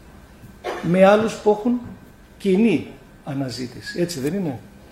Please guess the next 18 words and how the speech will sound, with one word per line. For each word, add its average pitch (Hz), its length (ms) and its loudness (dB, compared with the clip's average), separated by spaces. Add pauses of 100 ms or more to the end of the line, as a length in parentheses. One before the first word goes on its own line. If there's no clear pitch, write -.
(1300)
Ο 185 80 0
συγγραφέας 185 760 4
είναι 208 140 2
τίμιος 139 880 -2 (540)
και 175 100 -4
είναι 175 140 2
εικονοκλάστης. 156 1200 -4 (920)
Κρεμίζει 160 400 -2
την 160 160 -2
εικόνα 147 440 -4
του. - 60 -20 (1900)
Όχι 196 580 0 (400)
επιτιδευμένα, 135 1200 -2 (140)
εικονοκλάστης. 147 1000 -2 (120)
Προσβάλλει 165 380 4
την 160 160 -2
εικόνα 127 440 -2
του. - 80 -14